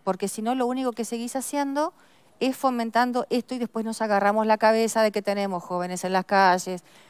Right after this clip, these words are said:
adictos que están, este, robando o delinquiendo para poder sustentar el consumo, nos quejamos del tema carcelario. Es mucho más caro, muchísimo más caro,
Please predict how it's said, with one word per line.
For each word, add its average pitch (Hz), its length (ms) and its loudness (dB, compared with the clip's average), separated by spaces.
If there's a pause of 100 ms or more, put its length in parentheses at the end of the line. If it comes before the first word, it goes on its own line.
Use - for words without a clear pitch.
adictos 185 520 2
que - 80 -12
están, 175 360 -2
este, 160 480 -8 (300)
robando 180 640 2
o 170 100 -4
delinquiendo 170 580 -4
para 160 200 0
poder 165 220 -4
sustentar 160 400 -8
el 160 100 -4
consumo, 190 580 -4
nos 170 120 -10
quejamos 175 520 0
del 165 140 -8
tema 165 300 -4
carcelario. 175 640 2 (420)
Es 247 140 4
mucho 294 340 -2
más 233 260 -2
caro, 151 360 0 (420)
muchísimo 202 680 -2
más 170 160 -6
caro, 135 360 -6